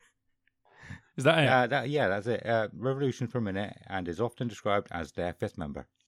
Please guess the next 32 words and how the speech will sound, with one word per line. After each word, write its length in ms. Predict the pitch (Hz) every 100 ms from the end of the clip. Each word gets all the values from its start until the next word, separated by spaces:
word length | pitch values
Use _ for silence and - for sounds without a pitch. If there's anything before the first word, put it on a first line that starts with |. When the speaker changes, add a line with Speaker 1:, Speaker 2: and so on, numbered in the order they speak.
| _ -
Speaker 2:
Who, 300 | 98 80 85
uh, 160 | 87 82
talking 220 | - 139
Speaker 1:
Okay, 80 | 82
Speaker 2:
about, 200 | 80 -
Speaker 1:
so 40 |
Speaker 2:
uh, 340 | 85 82 80 78 _ -
Bill 120 | 113
Stevenson. 380 | 113 120 - 73
Speaker 1:
Yes. 140 | - _ _ _ _
Um, 480 | 151 170 170 170 156 _
yeah. 360 | 151 240 151 104 _ _ -
I 80 | 147
mean, 120 | 156
this 140 | 165
band, 260 | - 170 160
huge, 540 | - 180 113 101 -
like, 200 | 123 120 117
massive 520 | 120 139 - 131 127
sort 180 | - 120
of 60 | 120
post-punk 640 | 131 123 - - 127 123 _
band, 500 | 120 117 117 117 113 _ _ _ _
tons 380 | - 147 139 127
of 120 | 127
hits. 560 | - 131 127 - 180 - 202 202
Speaker 2:
<laughs> 200 | - 202
Speaker 1:
I'm 180 | - 151
not 240 | 147 139 160
personally 500 | 143 226 180 139 135
a 80 |
fan. 460 | 127 - 139 147 160